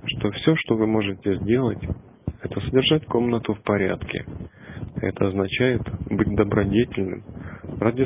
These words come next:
самой добродетели, не ради того, что она вам даст.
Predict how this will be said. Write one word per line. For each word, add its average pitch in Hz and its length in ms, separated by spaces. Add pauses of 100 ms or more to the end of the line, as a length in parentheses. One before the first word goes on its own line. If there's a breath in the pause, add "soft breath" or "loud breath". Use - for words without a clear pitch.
самой 147 280
добродетели, 110 840 (480)
не 113 180
ради 135 240
того, 101 320
что - 220
она 101 160
вам 104 280
даст. 92 300